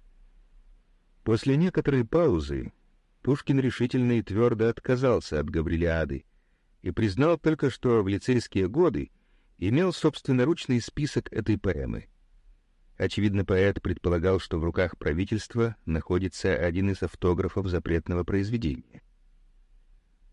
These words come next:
Через две недели после первого допроса Пушкин был снова вызван к петербургскому военному губернатору. «Государь-император соизволил поручить мне спросить у вас, —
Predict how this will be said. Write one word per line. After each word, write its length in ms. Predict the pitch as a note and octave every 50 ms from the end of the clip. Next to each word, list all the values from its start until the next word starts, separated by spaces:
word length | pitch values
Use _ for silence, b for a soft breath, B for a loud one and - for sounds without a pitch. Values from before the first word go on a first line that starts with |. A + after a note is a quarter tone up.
| _ _ _ _ _ _ - _ _ _
Через 300 | - - C3 C3 D3 C3+
две 160 | C3 D#3 G3+ G3+
недели 360 | G3 F#3 E3 F#3+ F#3 F3+ E3+
после 280 | - D3+ - - C#3
первого 320 | - - D3 C#3+ C#3+ C3+ B2
допроса 480 | G#2+ G#2+ - - F#3+ G3 - - E3+
Пушкин 540 | D3 - F3+ F#3 - - - F3 E3+ E3 D3
был 200 | C3+ D3 E3 D#3+
снова 520 | - - - B2+ B2+ B2+ B2 A#2+ A#2 A#2 A2
вызван 440 | G#2 A2 A2+ G2 F2+ F2+ G2 G#2
к 100 | G#2 -
петербургскому 760 | - G#2 F2+ G2+ F#2+ E2+ F2+ G2+ G2+ F#2 - - F#2 F#2 F2+
военному 500 | F2 F2+ F2 F2+ F2+ F2 F2 F2 F2 F2
губернатору. 800 | E2 F2 E2+ E2 F2+ F2 D#2+ D#2+ D#2 D2 - D#2+ D2+ C#2+ - - - _ _ _ _ _ - - - - _ _ - - - - _ - - - - _ _ _ _ _ _ _ _ _ _ _ -
«Государь-император 1400 | - F2 G#2+ G#2 - B2+ A#2+ A#2+ C3+ C#3+ D3+ - - C3+ C3+ B2+ A2+ B2 A#2 A#2 B2+ C3+ C3+ - C3+ C3+ B2+ A#2
соизволил 720 | - - A#2+ G#2+ G#2+ F#2+ F2 F2 A2+ B2 A#2 A2 G#2+ G2
поручить 560 | - G#2 G2+ G2 F2 - - G2+ G2 - -
мне 240 | A2 G#2+ G#2+ A2 G#2
спросить 540 | - - - G2 F2+ D#2+ - F#2+ F2 - -
у 60 | F2
вас, — 360 | G2+ A2 A2+ - - - -